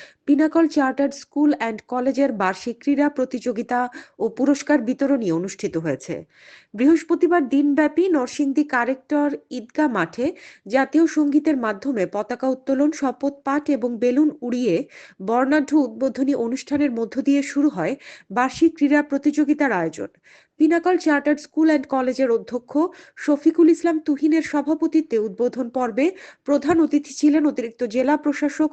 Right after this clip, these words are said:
ফারজানা আলম, বিশেষ অতিথি ছিলেন প্রতিষ্ঠানের চেয়ারম্যান সোলাইমান খান মাসুম,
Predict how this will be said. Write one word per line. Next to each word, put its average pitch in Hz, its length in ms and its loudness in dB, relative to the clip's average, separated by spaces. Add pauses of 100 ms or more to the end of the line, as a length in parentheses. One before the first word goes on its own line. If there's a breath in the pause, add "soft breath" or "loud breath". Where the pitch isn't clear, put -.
ফারজানা 262 440 -2 (140)
আলম, 185 220 0 (640 soft breath)
বিশেষ 277 520 0
অতিথি 302 400 2
ছিলেন 285 300 2
প্রতিষ্ঠানের 269 680 -4
চেয়ারম্যান 277 380 -2
সোলাইমান 294 520 2 (100)
খান 247 160 -6 (100)
মাসুম, 175 340 -2